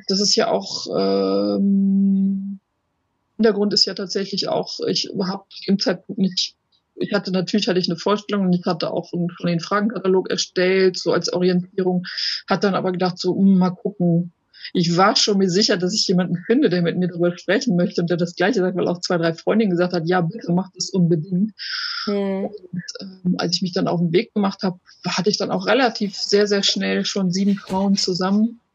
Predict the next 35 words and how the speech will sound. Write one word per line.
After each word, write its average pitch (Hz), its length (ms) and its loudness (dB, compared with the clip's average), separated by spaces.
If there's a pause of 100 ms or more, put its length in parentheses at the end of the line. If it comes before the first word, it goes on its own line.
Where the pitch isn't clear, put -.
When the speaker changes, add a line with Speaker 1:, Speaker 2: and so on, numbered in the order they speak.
(340)
Speaker 2:
Mhm. 214 400 2
Speaker 1:
Und, 190 540 0
ähm, 190 600 0
also, 185 680 0 (1400)
und 196 440 2
erst 190 240 0
habe 208 120 0
ich - 80 -8
gedacht, 190 240 -2
ich - 120 -6
brauche 196 240 -2
mindestens 202 460 4
fünfzehn, 202 440 -2
zwanzig. 214 540 2
Und 196 60 2
dann 190 100 2
habe 190 100 2
ich 190 80 0
aber 185 120 2
gemerkt, 196 300 2
dass 202 160 0
diese 185 380 2
einzelnen 196 400 2
Geschichten 190 640 0
der 180 300 2 (280)
Frauen 190 680 2
so 190 60 0
gehaltvoll 190 640 0
sind 180 160 4
und 175 260 0
so 226 100 -10
viele 196 220 0
verschiedene 196 380 -2
Aspekte - 640 -8
abdecken, - 580 -4